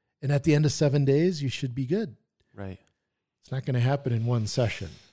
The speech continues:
Speaker 2: Oh, that, that was fantastic. That's, I think, probably the best explanation I've ever heard on that particular topic. So, th-, so thank you for that. And I know that we had, uh, started your process with the understand piece.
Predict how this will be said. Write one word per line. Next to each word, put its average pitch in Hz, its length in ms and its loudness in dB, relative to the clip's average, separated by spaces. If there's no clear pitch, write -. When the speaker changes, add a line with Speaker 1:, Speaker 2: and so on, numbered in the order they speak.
Speaker 2:
Oh, 127 80 -4
that, 135 520 -4
that 135 180 0
was 120 280 -2
fantastic. 104 640 -4
That's, 95 320 -8
I 113 80 -6
think, 113 220 -6
probably 95 360 -2
the 92 120 -6
best 98 340 -6
explanation 95 580 -6
I've 90 140 -8
ever 95 220 -4
heard 92 420 -6
on 90 220 -8
that 92 160 -8
particular 98 320 -12
topic. 92 300 -10
So, 92 100 -8
th-, - 340 -16
so - 220 -10
thank 92 240 -8
you 92 60 -14
for - 120 -16
that. 90 400 -8
And 90 340 -8
I 95 80 -8
know 104 200 -4
that 98 120 -8
we 101 180 -8
had, 95 440 -8
uh, 90 140 -8
started 101 520 -8
your 104 140 -14
process 107 560 -4
with 110 100 -10
the 110 100 -8
understand 104 640 -4
piece. 104 520 -4